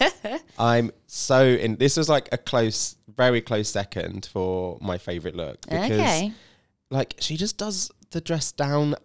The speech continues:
Speaker 2: outfits so well.
Speaker 1: Yeah.
Speaker 2: Like, again, it's that kind of cream, like, off-white colour that she wore with the top that we spoke about.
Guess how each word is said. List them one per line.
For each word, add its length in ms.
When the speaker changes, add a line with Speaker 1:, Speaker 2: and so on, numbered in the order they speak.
Speaker 2:
outfits 600
so 720
well. 800
Speaker 1:
Yeah. 100
Speaker 2:
Like, 140
again, 340
it's 100
that 160
kind 220
of 160
cream, 480
like, 180
off-white 680
colour 340
that 300
she 160
wore 240
with 100
the 60
top 420
that 100
we 80
spoke 300
about. 440